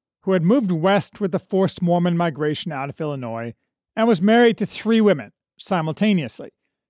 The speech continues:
creating a tangled family tree. In his adulthood, Browning himself seems to have been an indifferent Mormon.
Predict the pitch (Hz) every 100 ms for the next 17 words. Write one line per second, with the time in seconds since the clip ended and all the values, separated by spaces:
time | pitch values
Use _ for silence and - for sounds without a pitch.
0 | _ - 277 247 226 214 - - 160 147
1 | 147 - 147 131 123 120 196 165 95 _
2 | _ _ _ _ _ _ _ _ _ _
3 | _ - 339 311 240 175 190 190 - 104
4 | 104 _ _ 147 175 214 277 240 190 180
5 | 262 220 175 - 190 156 190 143 131 131
6 | 123 170 220 214 269 - 185 139 135 98